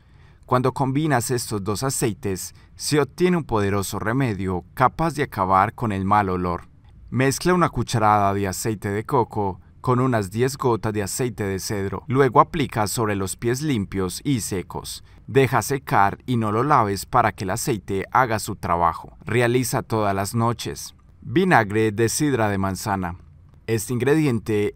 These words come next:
es usado en una variedad de remedios caseros, donde las bacterias son las protagonistas. Cuando se usa vinagre de manzana en los pies, este ayudará a combatir las bacterias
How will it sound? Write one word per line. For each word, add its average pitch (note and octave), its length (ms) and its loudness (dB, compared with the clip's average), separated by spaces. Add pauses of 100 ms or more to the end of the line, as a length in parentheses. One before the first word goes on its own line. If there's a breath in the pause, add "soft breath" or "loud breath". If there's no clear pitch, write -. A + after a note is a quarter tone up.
es D#3 120 0
usado A#2 460 2
en C3 100 0
una G#2 160 0
variedad F#2+ 420 0
de F#2+ 60 -2
remedios F#2+ 560 -4
caseros, A2 640 -4 (240 soft breath)
donde F#2 220 -4
las F2+ 160 -2
bacterias G2+ 560 -2
son G#2+ 160 -4
las F#2+ 160 -4
protagonistas. F#2+ 1080 -4 (380 soft breath)
Cuando G2+ 240 -2
se G#2+ 200 -2
usa B2+ 320 2
vinagre G2 420 0
de F#2+ 80 0
manzana F#2+ 420 -2
en F2+ 80 -2
los A2+ 160 -4
pies, G2+ 460 -4 (320 soft breath)
este C#3 300 2
ayudará G2+ 320 0
a G2 40 -2
combatir F#2+ 540 -4
las F#2 140 -4
bacterias G2 720 -4